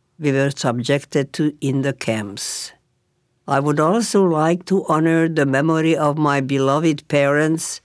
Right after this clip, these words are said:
Margit and Shandor, and my brothers Leslie, Miklos, Jeno, and his wife Magda,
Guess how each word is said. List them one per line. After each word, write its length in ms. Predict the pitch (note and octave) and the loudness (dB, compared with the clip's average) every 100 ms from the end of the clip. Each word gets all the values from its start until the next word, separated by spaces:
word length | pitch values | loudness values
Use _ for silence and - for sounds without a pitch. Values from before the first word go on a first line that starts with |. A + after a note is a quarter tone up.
| _ _ | _ _
Margit 580 | D3+ C#3+ D#3+ E3 E3+ E3 - | 0 2 2 2 2 0 0
and 240 | C#3+ C#3 | 0 0
Shandor, 760 | - D3+ D3+ D#3 D#3 D#3 D#3 - _ _ | 0 0 0 2 2 0 -2 -8 _ _
and 180 | C#3 C3+ | 0 2
my 160 | C3+ | 0
brothers 640 | C3 C#3 D3+ E3 D3+ C#3+ - | 0 0 2 2 2 0 -2
Leslie, 800 | C#3+ D3+ D#3 D#3+ E3 D#3+ F3+ G3+ | 2 2 2 2 4 4 0 -4
Miklos, 680 | D#3 D#3 - D3+ D#3 D#3 - | -4 -4 -2 0 0 -2 -2
Jeno, 540 | C#3 D3 D#3+ D#3 E3 | 0 2 2 2 0
and 260 | D#3 D3+ C#3 | 0 -2 0
his 300 | D3 C3+ C3+ | 0 0 0
wife 400 | C#3 C#3 C3+ C#3 | 0 0 -2 -2
Magda, 640 | C3+ C#3+ D3+ D#3 D3+ E3+ | 0 0 -2 0 0 -4